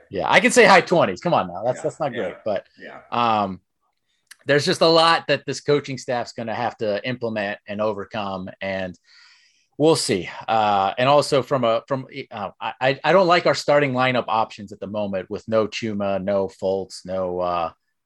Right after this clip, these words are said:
Speaker 1: no Isaac at the moment. It's, it's not ideal. So, um,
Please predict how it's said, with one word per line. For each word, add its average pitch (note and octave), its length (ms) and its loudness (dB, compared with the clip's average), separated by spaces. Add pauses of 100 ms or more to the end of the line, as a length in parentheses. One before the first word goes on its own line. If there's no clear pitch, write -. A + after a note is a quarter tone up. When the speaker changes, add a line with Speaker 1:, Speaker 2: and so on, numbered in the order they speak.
Speaker 1:
no G2+ 200 -2
Isaac F2+ 460 -2
at E2+ 120 -8
the E2+ 80 -10
moment. E2+ 380 -8
It's, - 180 -12
it's - 180 -12
not B2 220 2
ideal. E2+ 480 -4
So, F2+ 440 -4 (440)
um, G2 640 -2